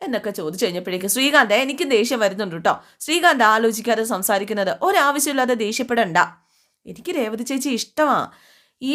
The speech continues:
വീട്ടിലെ മറ്റുള്ളവരാ അത് അഡ്വാൻറ്റേജ് ആയിട്ട് എടുത്തിട്ടുള്ളത്. ആരും, ഈ വീട്ടിലെ ആരും ചേച്ചിയുടെ കാര്യം ശ്രദ്ധിക്കുന്നില്ല." "ഹും, ഹും, നീ തെറ്റ് ചെയ്തിട്ട് ഞങ്ങളെ കുറ്റം പറയുന്നോ?"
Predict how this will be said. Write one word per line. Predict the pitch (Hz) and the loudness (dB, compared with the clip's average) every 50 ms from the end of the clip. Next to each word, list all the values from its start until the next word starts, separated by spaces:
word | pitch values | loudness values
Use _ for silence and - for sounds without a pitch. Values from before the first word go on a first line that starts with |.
| 330 | -2
വീട്ടിലെ | 349 311 269 240 269 277 | -2 -2 -4 -2 0 0
മറ്റുള്ളവരാ | 269 254 220 208 208 - 269 285 285 269 240 226 254 - - | 2 2 0 0 0 -2 0 0 0 2 2 0 0 -2 -2
അത് | 220 226 240 | -2 0 2
അഡ്വാൻറ്റേജ് | 233 214 202 190 214 254 254 262 254 262 226 226 | 0 0 0 -2 0 0 0 0 0 -2 0 0
ആയിട്ട് | 196 185 190 196 | 0 0 0 -2
എടുത്തിട്ടുള്ളത്. | 233 196 196 190 247 240 240 226 190 190 190 185 - - - _ _ _ _ _ _ - | -4 -4 -4 -4 -6 -2 -2 0 0 0 0 0 -2 -2 -8 _ _ _ _ _ _ -2
ആരും, | - 233 247 285 320 339 294 254 262 247 - | 2 4 6 6 6 6 4 2 -2 -6 -6
ഈ | - 277 294 | -4 -2 -2
വീട്ടിലെ | 294 269 254 247 247 269 262 | -2 -2 -4 -4 -2 0 0
ആരും | 226 220 226 262 294 277 277 294 | 2 2 2 2 0 0 -4 -6
ചേച്ചിയുടെ | - 285 254 254 262 294 277 | -4 -4 -4 -4 -4 -4 -4
കാര്യം | 262 262 226 202 190 240 285 359 | -2 -2 -2 -2 -2 -4 -6 -6
ശ്രദ്ധിക്കുന്നില്ല." | - 349 294 254 285 254 285 269 226 185 180 156 - - _ _ _ _ _ _ - | -4 -4 -4 -4 -4 -4 -4 -4 -2 -2 -2 -4 -4 -8 _ _ _ _ _ _ -6
"ഹും, | 254 240 233 | -2 0 0
ഹും, | 233 202 170 160 151 160 | 0 -2 -4 -6 -6 -6
നീ | 180 208 262 330 | -4 -4 -4 -2
തെറ്റ് | - - 233 220 - 269 | 0 0 0 0 -2 -2
ചെയ്തിട്ട് | 262 254 202 190 190 190 190 214 | -2 -2 -2 0 -2 -4 -2 -2
ഞങ്ങളെ | 240 262 220 202 233 277 320 349 349 | -2 -2 -2 -2 0 0 0 0 0
കുറ്റം | 349 277 254 - 233 214 | 0 -2 -4 -4 -2 -2
പറയുന്നോ?" | 202 175 180 180 190 175 | -2 -2 -2 -2 -4 -6